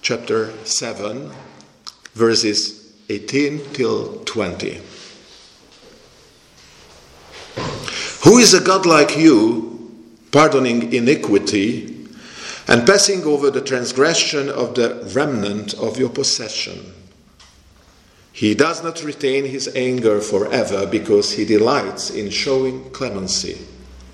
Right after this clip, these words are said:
He will again have compassion upon us.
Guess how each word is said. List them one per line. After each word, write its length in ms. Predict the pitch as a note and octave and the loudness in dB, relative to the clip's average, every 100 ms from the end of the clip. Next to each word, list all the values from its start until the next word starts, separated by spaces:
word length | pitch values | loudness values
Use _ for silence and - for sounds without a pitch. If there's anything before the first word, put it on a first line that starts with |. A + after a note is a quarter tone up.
| - - - - - - - - - | -20 -20 -18 -18 -18 -18 -18 -16 -10
He 280 | - E3+ F#3+ | 2 4 6
will 200 | F3+ E3+ | 6 4
again 500 | E3+ C#3+ B2 B2 C3 A#2 | 2 0 -2 -6 -12 -10
have 340 | B2 C3 - | -8 -8 -8
compassion 560 | C3+ A#2+ B2 A#2 - G2+ | -12 -6 -4 -2 -4 -6
upon 280 | G2+ G#2 G#2 | -10 -12 -10
us. 580 | - - - - - | -6 -4 -4 -8 -12